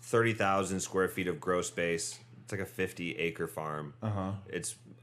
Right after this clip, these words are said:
Speaker 1: you know, in the redwoods. It's off, it's just past Red-, Redwoods, uh, National Forest.
Speaker 2: Uh-huh.
Speaker 1: I mean, it's beautiful. It's idyllic. You're overlooking, you know, Shasta and everything. Like,
Speaker 2: Yeah.
Speaker 1: unreal. Uh,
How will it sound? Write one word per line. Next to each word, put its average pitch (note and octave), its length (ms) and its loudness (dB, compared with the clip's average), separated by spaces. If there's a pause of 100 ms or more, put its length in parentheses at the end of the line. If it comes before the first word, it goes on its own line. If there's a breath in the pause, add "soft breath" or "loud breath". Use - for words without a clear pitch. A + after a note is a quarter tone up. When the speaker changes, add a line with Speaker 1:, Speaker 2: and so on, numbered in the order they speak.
(120)
Speaker 1:
you F2 100 -4
know, E2 160 -2 (480)
in G#2+ 160 2
the F#2 80 2
redwoods. D#2+ 600 0
It's E2+ 180 -2
off, F#2 260 2
it's F#2+ 180 -4
just G2+ 280 0
past F#2 280 2
Red-, E2+ 220 0 (100)
Redwoods, E2+ 560 0
uh, D2+ 260 -2 (140)
National D#2+ 480 -4
Forest. D#2 560 -4
Speaker 2:
Uh-huh. G2+ 240 -2 (280)
Speaker 1:
I F2 60 -8
mean, D#2+ 140 -4
it's D2+ 80 -8
beautiful. F#2 540 2
It's D#2 100 -4
idyllic. E2 640 2
You're F2+ 100 2
overlooking, F2 720 0
you F2 140 -4
know, D2+ 200 -2
Shasta G2+ 720 2
and E2+ 360 -4 (100)
everything. F#2 600 0
Like, E2 180 0
Speaker 2:
Yeah. D#2 200 -4 (460 loud breath)
Speaker 1:
unreal. F#2+ 580 4 (140)
Uh, F2 440 4